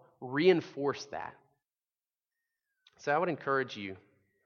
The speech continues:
to feast with an eye towards the age to come, but also to practice self-denial,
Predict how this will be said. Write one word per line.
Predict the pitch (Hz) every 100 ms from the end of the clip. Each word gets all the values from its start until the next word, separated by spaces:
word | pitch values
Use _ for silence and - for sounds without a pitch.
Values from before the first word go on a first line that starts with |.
| _ _ _ -
to | 143
feast | - - 208 240 -
with | 151 135
an | 127
eye | 139 156 151
towards | - 139 127 113
the | - 117
age | 113 -
to |
come, | 104 110 98 92 - _ _ _ _ _ _
but | 170
also | 185 254 - 220 180 - - -
to | 175
practice | - 190 214 202 170
self-denial, | - 160 160 - 113 104 98 -